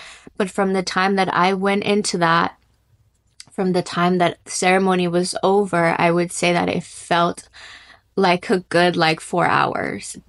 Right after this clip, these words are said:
But again, it could have been maybe just one hour of that, but it felt like an eternity. It felt never ending. And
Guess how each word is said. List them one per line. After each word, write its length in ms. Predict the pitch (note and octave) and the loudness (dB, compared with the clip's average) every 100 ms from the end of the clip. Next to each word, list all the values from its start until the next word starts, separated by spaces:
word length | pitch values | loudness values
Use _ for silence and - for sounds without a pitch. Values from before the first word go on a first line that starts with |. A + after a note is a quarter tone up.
| - | -2
But 460 | A#3 A#3 A3+ - - - | 0 0 -2 -10 -16 -8
again, 580 | F#3+ F#3+ F#3+ F3 F3+ F3+ - | -6 -2 0 2 0 -4 -4
it 160 | F#3+ | -4
could 200 | - A3+ | -2 -2
have 180 | G#3 F#3 | -2 -2
been 460 | F#3 F3+ F3 F3 F3 | 0 2 2 0 0
maybe 320 | F3 F3 E3 | 0 0 -4
just 300 | - E3+ - | -4 -6 -2
one 220 | F3+ A#3 | 2 2
hour 260 | G3 F3 E3+ | 2 2 0
of 180 | F3 F#3 | -4 -2
that, 240 | D3 - | -4 -4
but 140 | F#3+ F#3 | -6 -8
it 80 | |
felt 280 | - F#3 F3 | -6 -4 -4
like 220 | F#3+ F3+ | -6 -8
an 120 | F3 F3+ | -10 -8
eternity. 640 | - - G#2+ - - - _ _ _ - | -8 -10 -12 -12 -16 -20 _ _ _ -12
It 120 | F#3 | -6
felt 380 | F#3 F3+ - G3+ | -4 -4 -6 -4
never 360 | F#3+ F#3 F#3 | -2 -2 -2
ending. 560 | - F#3 F3+ F#3 E3+ F3+ _ _ _ _ _ _ _ - - - - _ _ F#3+ | -2 -2 -2 -4 -6 -10 _ _ _ _ _ _ _ -20 -20 -20 -20 _ _ -2
And 240 | G3 | 0